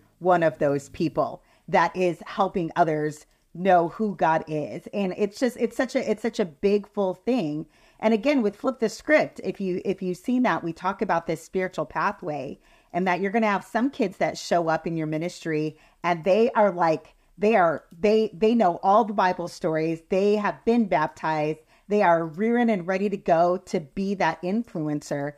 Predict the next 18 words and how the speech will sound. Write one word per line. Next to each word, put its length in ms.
And 120
then 120
you've 120
also 360
got 260
kids 320
that 140
this 180
might 160
be 100
their 140
first 340
time. 360
They've 160
never 220
heard 240
anything 460
before, 540